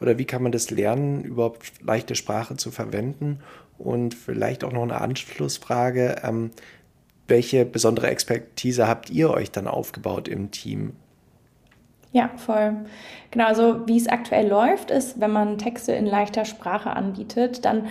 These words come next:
Speaker 2: arbeitet man meistens mit ÜbersetzerInnen für leichte Sprache zusammen oder man hat intern eigene Personen, die ExpertInnen für leichte Sprache sind. Und das war ja gleich deine Frage gerade, wie wird man denn Experte oder Expertin für leichte Sprache?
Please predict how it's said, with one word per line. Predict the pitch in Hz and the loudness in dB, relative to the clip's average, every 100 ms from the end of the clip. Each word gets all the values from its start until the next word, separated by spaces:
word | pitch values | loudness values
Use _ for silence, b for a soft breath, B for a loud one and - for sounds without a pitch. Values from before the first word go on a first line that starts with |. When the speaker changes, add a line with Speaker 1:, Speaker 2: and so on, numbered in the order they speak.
| B B | B B
Speaker 2:
arbeitet | 208 226 220 208 | 4 4 2 -2
man | 202 | 0
meistens | 196 214 - 233 - | 2 0 2 2 2
mit | 214 208 208 | 0 0 -4
ÜbersetzerInnen | 202 196 190 185 - - 185 190 | -2 0 0 -2 -2 -2 -2 -6
für | 190 | -8
leichte | 196 - | -8 -10
Sprache | - - - - | -14 -12 -12 -14
zusammen | - 190 185 233 370 B B - | -12 -8 0 0 0 B B 0
oder | 233 294 302 277 | 2 4 4 2
man | 208 214 208 | 0 -2 -2
hat | 202 - - - - | -6 -8 -18 -10 4
intern | 247 - 269 254 247 247 240 - | 4 4 4 8 8 6 2 -6
eigene | 190 214 226 214 | -2 0 0 -2
Personen, | 214 196 190 208 214 214 208 | -2 -4 0 0 0 -2 -4
die | 208 214 | -4 0
ExpertInnen | 208 - - 185 185 - - | -2 -4 -6 -6 -4 -6 -6
für | - | -8
leichte | 180 - - | -8 -8 -10
Sprache | - - - - | -14 -14 -12 -10
sind. | - - - | -8 -6 -4
Und | 202 185 B B B | -4 -6 B B B
das | - | 2
war | 208 | 6
ja | 208 | 8
gleich | 208 208 208 | 6 4 2
deine | 202 190 | 0 0
Frage | - 202 277 262 | 0 2 2 2
gerade, | 247 240 247 247 B B | 4 6 4 2 B B
wie | 196 202 | -6 0
wird | 190 214 277 | 0 0 2
man | 277 | 4
denn | 269 254 | 6 4
Experte | 254 240 - 254 247 254 | 4 -2 0 2 4 4
oder | 233 | 2
Expertin | 233 - 214 214 | 0 0 0 0
für | 208 | -2
leichte | 196 190 - | -2 -2 -6
Sprache? | - 151 220 233 | -10 -4 -2 -2